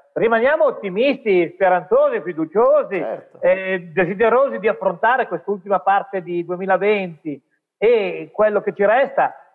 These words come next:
Speaker 1: de-, e, e quello che sarà poi del duemilaventuno, naturalmente con il sorriso, cercando di sdrammatizzare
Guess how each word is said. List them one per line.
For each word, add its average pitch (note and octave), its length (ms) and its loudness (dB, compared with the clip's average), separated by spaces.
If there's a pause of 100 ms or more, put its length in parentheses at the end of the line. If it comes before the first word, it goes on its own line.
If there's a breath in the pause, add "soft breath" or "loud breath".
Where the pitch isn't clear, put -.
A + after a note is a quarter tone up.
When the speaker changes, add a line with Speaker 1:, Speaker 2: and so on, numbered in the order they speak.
Speaker 1:
de-, E3 300 0
e, C3 480 -12
e B2 40 -20
quello C#3+ 200 0
che C#3 120 -14
sarà D#3 200 0
poi E3 100 0
del D#3+ 140 2
duemilaventuno, F3 600 0
naturalmente D#3+ 600 0
con E3+ 160 -2
il E3 120 -8
sorriso, F3 680 2 (260)
cercando F3 360 0
di E3+ 120 -4
sdrammatizzare E3+ 1300 0